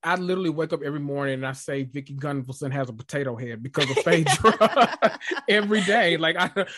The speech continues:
Speaker 1: you can't make this shit. I, like, I, I love it so much. Phaedra is comedy gold. I'm with
Speaker 2: Mm-hmm.
Speaker 1: you though, because I struggle with it a lot too. I'm like, "Ugh." Like, I, if there, there are so many ways I want, like,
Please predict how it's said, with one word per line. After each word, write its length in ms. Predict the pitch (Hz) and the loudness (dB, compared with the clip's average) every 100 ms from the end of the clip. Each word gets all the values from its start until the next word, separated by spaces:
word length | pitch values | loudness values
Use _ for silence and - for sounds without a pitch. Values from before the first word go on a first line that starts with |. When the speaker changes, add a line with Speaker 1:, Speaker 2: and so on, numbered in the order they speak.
| - | -10
Speaker 1:
you 160 | 170 220 | -6 -4
can't 320 | - 254 220 | -2 -2 -2
make 260 | 190 214 - | -2 -2 -4
this 180 | 190 | -6
shit. 200 | - 202 190 | -4 -4 -2
I, 60 | |
like, 160 | 185 180 | -4 -2
I, 140 | 185 | -2
I 180 | 202 180 | -2 -4
love 300 | 170 190 180 | -4 -6 -8
it 100 | 156 | -10
so 160 | 175 160 | -8 -6
much. 240 | 160 143 | -8 -6
Phaedra 360 | 185 190 190 165 | -2 -2 -2 -10
is 120 | - | -8
comedy 400 | - 175 175 151 | -6 -6 -6 -8
gold. 480 | 135 165 139 127 139 - - - | -6 -4 -4 -6 -14 -20 -8 0
I'm 200 | 208 202 | 2 4
with 220 | 240 - | 2 2
Speaker 2:
Mm-hmm. 20 | |
Speaker 1:
you 80 | 214 | 2
though, 180 | 175 165 | 2 2
because 260 | 147 165 156 | -2 -6 -4
I 140 | 170 | -6
struggle 380 | - - 196 165 | -6 -6 -6 -6
with 120 | 156 | -8
it 80 | 156 | -8
a 40 | 151 | -4
lot 240 | 143 135 | -6 -6
too. 140 | 180 | -8
I'm 120 | 165 160 | -8 -6
like, 200 | 139 139 | -8 -6
"Ugh." 300 | 147 147 123 - _ _ _ - | -4 -4 -6 -12 _ _ _ -6
Like, 220 | 156 151 143 | -4 -4 -2
I, 140 | 165 | -4
if 400 | 165 156 139 - _ 208 - 190 | -4 -8 -8 -16 _ -20 -20 -14
there, 280 | 208 175 190 | -8 -4 -2
there 180 | 180 190 | 2 4
are 60 | 175 | 4
so 180 | - 190 | 2 0
many 120 | 165 | 2
ways 240 | 170 160 | 2 2
I 100 | 139 | 0
want, 320 | 156 156 160 156 | -2 -2 -4 -4
like, 160 | 143 | -4